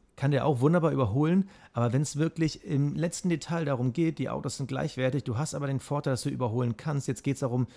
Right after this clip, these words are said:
wie du's fahrerisch rausholst. Und da muss ich wirklich sagen, da sieht man halt immer wieder diese Unterschiede mit Bottas. Aber gut, jetzt fährt er nächstes Jahr nochmal Mercedes, jetzt fährt er nächstes Jahr nochmal als, äh, Wasserträger für Lewis Hamilton. Wenn's reicht.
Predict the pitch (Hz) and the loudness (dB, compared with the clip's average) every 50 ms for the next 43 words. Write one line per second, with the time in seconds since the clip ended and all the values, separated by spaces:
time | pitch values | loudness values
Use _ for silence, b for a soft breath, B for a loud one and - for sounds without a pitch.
0 | B B B B - 131 120 123 117 - - - - - 160 160 165 151 151 143 | B B B B -2 0 0 0 0 -2 -6 -10 -6 -4 -2 -2 -2 -2 -2 -2
1 | - - 123 127 156 160 - - 117 113 120 135 131 - b b b b b b | -4 -4 -4 -2 -2 -2 -4 -2 0 2 2 2 0 -2 b b b b b b
2 | b 131 120 104 - _ _ - 151 151 175 196 208 196 180 175 170 160 165 156 | b -4 -4 -4 -4 _ _ -6 -2 0 2 2 4 4 4 2 2 2 0 0
3 | 147 160 147 151 131 - 139 139 135 127 113 127 - 151 147 135 131 - - 151 | 0 0 0 -2 -2 -2 -2 0 0 0 -2 -2 -4 -4 -2 -2 -2 -4 -4 -2
4 | 160 160 139 135 131 139 131 131 127 135 - 143 147 147 131 - - 139 131 131 | -2 -2 0 0 0 0 0 -2 -2 -2 -2 -4 -4 -4 -4 -4 -4 -2 -2 -2
5 | 135 127 - - 143 156 - 127 143 151 - - b b b b b b - - | -2 -2 -2 -4 -4 -2 -2 -2 -2 -2 -4 -10 b b b b b b -2 0
6 | 139 165 180 214 - - - - - 120 - - 139 127 123 120 123 - - 110 | 2 4 4 2 2 0 -4 -10 -10 -6 -2 2 4 4 6 4 4 4 4 2
7 | 123 147 151 139 139 135 131 123 - 135 131 120 127 120 - - 107 - 117 107 | 4 4 4 4 4 2 2 0 0 0 0 2 2 0 -2 -4 -4 -2 0 0
8 | 104 107 107 98 110 104 104 117 127 147 131 123 117 110 117 120 - - - 120 | 2 0 0 0 0 0 0 2 2 2 2 2 2 2 0 -2 -2 -2 0 0
9 | 117 117 113 110 113 - 120 107 - 113 113 113 110 110 104 - 113 110 104 110 | 2 2 0 -2 -4 -4 -4 -4 -2 0 2 2 2 0 0 -2 -2 -2 0 0
10 | 107 90 104 104 104 104 101 104 104 101 B B B B B B B B B B | 0 0 2 2 2 2 2 0 -2 -4 B B B B B B B B B B
11 | - 175 180 170 170 196 202 190 - - 139 139 151 160 - - - | -6 -4 -2 2 2 4 4 2 2 4 4 4 4 4 0 -4 -14